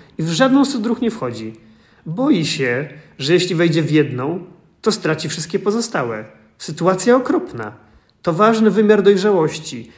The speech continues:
żeby odrzucone możliwości przeżywać jako rodzaj wolności. „Oto jestem wolny,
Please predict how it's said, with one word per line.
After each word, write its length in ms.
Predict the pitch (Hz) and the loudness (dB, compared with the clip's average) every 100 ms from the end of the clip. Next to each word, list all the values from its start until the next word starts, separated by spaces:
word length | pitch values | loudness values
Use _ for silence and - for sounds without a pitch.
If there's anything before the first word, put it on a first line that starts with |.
| _ _ | _ _
żeby 260 | 139 151 160 | -6 -2 0
odrzucone 600 | 180 147 160 170 185 202 | 0 0 -2 0 0 2
możliwości 680 | 185 165 160 156 170 175 180 | 2 0 0 0 -2 -4 -6
przeżywać 480 | 156 151 165 165 | -4 -2 -2 -2
jako 200 | 170 156 | -4 -2
rodzaj 220 | 151 143 147 | -2 0 0
wolności. 720 | 143 135 120 - - 120 - _ _ _ _ - | -2 -2 -4 -10 -14 -18 -20 _ _ _ _ 0
„Oto 280 | 190 190 190 | 2 6 6
jestem 380 | 180 180 147 | 6 4 -2
wolny, 520 | 127 151 175 196 233 | 0 2 2 2 0